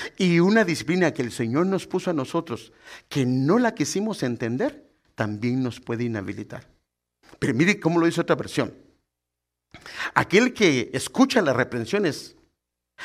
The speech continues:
adquiere entendimiento o crecerá sin entendimiento". Entonces, una persona que crece en conocerle, en el entendimiento necesita crecer también. ¿Y cómo va a crecer? En la medida que escuche.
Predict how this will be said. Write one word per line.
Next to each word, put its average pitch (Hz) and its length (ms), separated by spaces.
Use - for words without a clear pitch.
adquiere 160 580
entendimiento 151 880
o 185 260
crecerá 139 640
sin 135 280
entendimiento". 107 880
Entonces, 151 260
una 214 180
persona 190 400
que - 220
crece 185 360
en 117 180
conocerle, 208 800
en 147 180
el 135 100
entendimiento 127 640
necesita 147 640
crecer 127 440
también. 143 640
¿Y 160 100
cómo 196 300
va 214 100
a 214 40
crecer? 214 480
En 143 140
la 123 100
medida 123 400
que - 80
escuche. 220 480